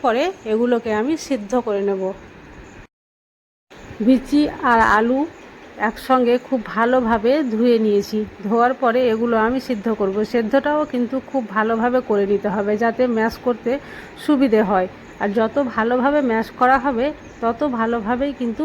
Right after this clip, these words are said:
মাছের পিসগুলো তৈরি করা যাবে। আর হ্যাঁ, আমার চ্যানেলটিকে তোমরা যদি Instagram-এ ফলো করতে চাও, তাহলে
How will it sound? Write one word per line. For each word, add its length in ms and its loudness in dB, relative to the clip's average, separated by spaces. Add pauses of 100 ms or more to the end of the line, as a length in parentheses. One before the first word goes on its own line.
(120)
মাছের 340 -2
পিসগুলো 400 -2 (180)
তৈরি 300 4
করা 280 2
যাবে। 240 -2 (2000)
আর 80 4 (140)
হ্যাঁ, 240 4 (440)
আমার 280 2
চ্যানেলটিকে 600 0 (140)
তোমরা 240 2 (100)
যদি 160 2 (100)
Instagram-এ 640 2
ফলো 280 4
করতে 200 -2 (100)
চাও, 160 2 (300)
তাহলে 260 2